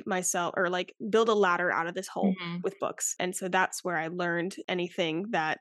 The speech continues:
Speaker 1: I needed. And I worked retail while I did that. I worked at T J Maxx. Just, I just needed money. I lived with my
Speaker 2: Mm-hmm.
Speaker 1: parents, which I was fortunate enough to go back to while
Speaker 2: Yeah.
Speaker 1: I figured that out. But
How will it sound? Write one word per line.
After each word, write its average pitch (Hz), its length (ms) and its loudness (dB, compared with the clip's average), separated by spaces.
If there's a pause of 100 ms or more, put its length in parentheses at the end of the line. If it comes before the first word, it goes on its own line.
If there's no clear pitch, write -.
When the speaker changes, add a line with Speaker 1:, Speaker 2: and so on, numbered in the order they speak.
(100)
Speaker 1:
I 165 180 -2
needed. 165 460 -2 (200)
And 160 280 0
I 226 320 4
worked 240 280 2
retail 208 580 -2 (260)
while 185 160 2
I 180 120 0
did 180 140 -4
that. 156 100 -2
I 170 40 0
worked 208 200 0
at 233 100 -2 (260)
T 208 140 -2
J 175 140 0
Maxx. 165 560 -4
Just, - 400 -4 (160)
I 190 80 -4
just 190 240 -4
needed 175 180 -6
money. 175 280 -2
I 170 80 -4
lived 190 260 -2
with 196 60 -6
my 180 100 0
Speaker 2:
Mm-hmm. 175 100 -2
Speaker 1:
parents, 175 300 -2
which 185 120 -6
I 170 80 -2
was 170 180 -8 (380)
fortunate 196 380 2
enough 175 360 -2
to 175 120 -2
go 160 160 -4
back 170 380 0
to 180 340 -2 (300)
while 180 140 2
Speaker 2:
Yeah. 175 80 0
Speaker 1:
I 185 40 0
figured 180 320 -2
that 156 160 -2
out. 170 320 2
But 170 240 0